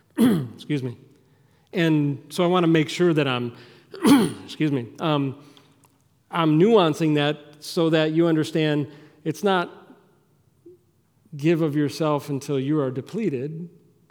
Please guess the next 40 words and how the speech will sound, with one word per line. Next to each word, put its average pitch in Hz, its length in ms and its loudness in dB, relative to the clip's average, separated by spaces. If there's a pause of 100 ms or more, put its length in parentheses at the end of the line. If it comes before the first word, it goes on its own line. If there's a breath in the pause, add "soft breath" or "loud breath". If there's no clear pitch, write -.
God 160 360 -4 (460)
said 156 300 -6
you 147 100 2
love 160 260 -2
yourself, 131 420 -8
and 131 100 -6
that's 139 200 -4
the 139 120 -6
model 127 340 -2
you 123 160 -6
use 123 240 -6
to 131 80 -10
love 123 240 -8
other 110 160 -14
people. 127 480 -6 (240 loud breath)
But 143 120 -4
there's 151 180 -2
still 175 220 0
this 156 240 0
idea 143 460 0
of, 135 380 -6 (300 loud breath)
I, 143 140 -2
I 147 160 -4
have 147 240 -2
to 147 80 0
make 143 220 2
sure 147 220 -2
that 139 240 0
I'm 143 220 -2
in 143 80 0
a 135 260 2
safe 131 540 -4 (540)
place. 170 380 -2
I'm 135 120 -6
not 147 140 -6
gonna 143 120 -6
put 160 160 -6
myself 139 440 -4
in 143 80 -6
a, 135 120 -4